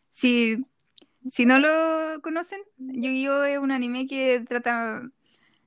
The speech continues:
eh, básicamente de un juego de cartas. Y en eso se va basando la trama, todo, en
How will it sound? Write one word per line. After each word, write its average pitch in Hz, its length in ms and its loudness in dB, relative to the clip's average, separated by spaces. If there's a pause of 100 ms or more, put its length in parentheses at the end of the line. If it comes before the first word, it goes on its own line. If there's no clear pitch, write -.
eh, 220 260 -2
básicamente 339 880 0
de 254 920 4
un 262 200 2
juego 269 240 2
de 247 120 6
cartas. 202 460 -4 (1700)
Y 226 180 0
en 247 140 2
eso 269 200 -2
se 294 180 0
va 277 380 4
basando 269 800 -4
la 240 140 -2
trama, 226 420 -2
todo, 226 440 -8 (600)
en 220 920 0